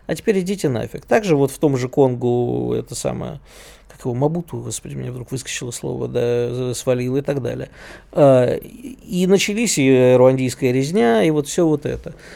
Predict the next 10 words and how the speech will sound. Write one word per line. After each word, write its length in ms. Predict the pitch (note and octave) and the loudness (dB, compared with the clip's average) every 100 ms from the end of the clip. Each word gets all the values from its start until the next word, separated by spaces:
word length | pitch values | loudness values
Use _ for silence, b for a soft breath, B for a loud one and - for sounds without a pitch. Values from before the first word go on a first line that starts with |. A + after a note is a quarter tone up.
| B - | B -10
Спровоцированная, 800 | - G3+ F#3 F3+ G3+ D3+ B2+ A#2 | 0 6 6 6 4 4 4 0
кстати, 340 | - A#2+ - | -2 -4 -4
тем 200 | A#2+ C3 | -4 -4
же 80 | A#2 | -4
самым 320 | - A#2+ B2 | -4 -4 -6
цру, 300 | - F3 F#3+ | -2 0 0
бельгийскими 540 | D3+ B2 B2 C3 - B2 | 0 -2 -4 -6 -6 -8
и 20 | |
французскими 560 | - A#2 - - B2+ B2+ | -6 -6 -8 -10 -10 -10
спецслужбами. 720 | - - - C3+ - B1+ | -10 -10 -8 -10 -10 -12